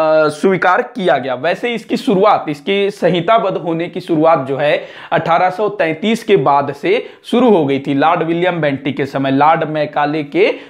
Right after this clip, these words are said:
द्वारा। तो शुरुआत में इसको लॉर्ड मैकाले की दंड संहिता कहा जाता था, और अठारह सौ साठ में इसको अंतिम रूप से स्वीकार किया गया। और आज भी जो है यही चीज हमारे भारत में चलती है। बोलते हैं ना आईपीसी की धारा इतना, भारतीय दंड संहिता की धारा क्रमांक इतना, इतना, इतना।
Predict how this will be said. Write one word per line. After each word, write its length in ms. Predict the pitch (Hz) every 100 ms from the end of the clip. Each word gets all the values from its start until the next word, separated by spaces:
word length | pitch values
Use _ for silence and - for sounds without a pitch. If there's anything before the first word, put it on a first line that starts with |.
| -
द्वारा। 340 | 127 151 139 127
तो 140 | 165
शुरुआत 440 | 156 185 208 214 214
में 80 |
इसको 200 | 208 208
लॉर्ड 320 | 190 170 180 175
मैकाले 480 | 170 160 165 170
की 140 | 180 185
दंड 320 | 135 165 175
संहिता 440 | - 160 151 214
कहा 240 | 214 185 190
जाता 280 | 190 190 190
था, 340 | - 262 - - -
और 100 | 175
अठारह 440 | 175 175 196 226
सौ 200 | 247 262
साठ 360 | 233 - 175 185
में 200 | 190 202
इसको 280 | 175 - 196
अंतिम 540 | - 190 196 247 247
रूप 220 | 226 165
से 200 | - 185
स्वीकार 560 | 196 175 143 - 135 180 - - -
किया 240 | - 202 143
गया। 220 | 127 135
और 260 | 127 160 180
आज 360 | - 190 196
भी 120 | 214
जो 140 | 202 180
है 240 | 202 160
यही 180 | 170 233
चीज 480 | 233 175 143 175 226 - -
हमारे 280 | 180 165 156
भारत 340 | 143 143 139 -
में 100 | 254
चलती 360 | 233 160 156
है। 60 | 151
बोलते 300 | 147 190 214
हैं 60 | 277
ना 80 |
आईपीसी 640 | - 180 165 - 165 196 175
की 140 | 185
धारा 240 | 170 156
इतना, 420 | 165 147 170 165 160
भारतीय 480 | - 151 151 175
दंड 280 | 175 160 160
संहिता 380 | 165 156 156 175
की 160 | 170 170
धारा 280 | 156 147
क्रमांक 380 | 160 165 156 160 160
इतना, 200 | 160 160
इतना, 280 | 160 160
इतना। 380 | 156 135 226 -